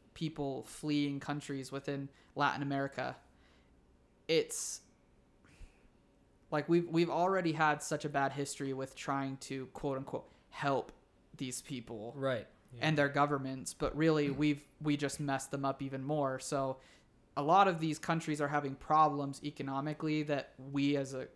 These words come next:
Speaker 1: we as the United States helped just blow up
Speaker 2: Mm-hmm.
Speaker 3: Yeah.
Speaker 1: way back when. Yeah.
Speaker 3: I think, I mean, I, I feel that we're in agreement on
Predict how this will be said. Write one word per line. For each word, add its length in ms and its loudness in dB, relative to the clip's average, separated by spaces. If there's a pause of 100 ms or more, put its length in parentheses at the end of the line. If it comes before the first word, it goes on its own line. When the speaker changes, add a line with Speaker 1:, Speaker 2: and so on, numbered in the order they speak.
Speaker 1:
we 200 0
as 120 0
the 100 -4
United 400 -2
States 440 -4 (340)
helped 500 0
just 380 -6 (420)
blow 520 -8
up 200 -20 (160)
Speaker 2:
Mm-hmm. 280 -2 (440)
Speaker 3:
Yeah. 160 -6
Speaker 1:
way 160 -4
back 260 -8
when. 240 -16 (320)
Yeah. 80 -20 (540)
Speaker 3:
I 140 -2
think, 480 -8 (800)
I 40 2
mean, 160 6
I, 100 0 (120)
I 60 4
feel 240 2
that 120 6
we're 160 2
in 120 -2
agreement 460 -4
on 340 -6